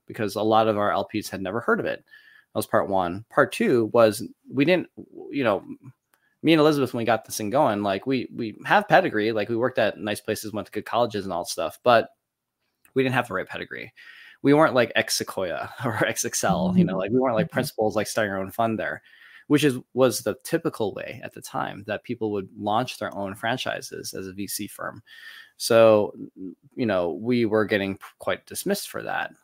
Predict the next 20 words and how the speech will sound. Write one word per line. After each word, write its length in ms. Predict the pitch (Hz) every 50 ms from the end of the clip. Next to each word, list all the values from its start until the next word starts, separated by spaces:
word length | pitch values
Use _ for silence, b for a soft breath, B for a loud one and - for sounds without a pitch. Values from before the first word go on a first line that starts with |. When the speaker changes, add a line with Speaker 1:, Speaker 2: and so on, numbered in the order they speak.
| _ _ -
Speaker 1:
Um, 440 | 107 110 110 107 101 101 95 98 -
a 80 | - 143
lot 220 | 151 156 156 160
of 120 | 156 139 135
other 180 | 123 117 117
factors 500 | - - 107 104 - - 98 98 101 -
too, 300 | - - - 113 113 104 98
like, 180 | - 101 -
when 100 | 117 117
we 40 | 113
were 100 | 117 104
pitching, 380 | - - 135 117 - 120 113 107
Elizabeth 480 | 101 98 104 104 98 107 95 - -
was 100 | - -
pregnant. 600 | - _ - 131 123 123 123 117 113 - - - -
There's 180 | - 110 98 101
a 40 | 95
lot 260 | 95 98 101 104 101
of, 120 | 98 98
like, 160 | 95 92 90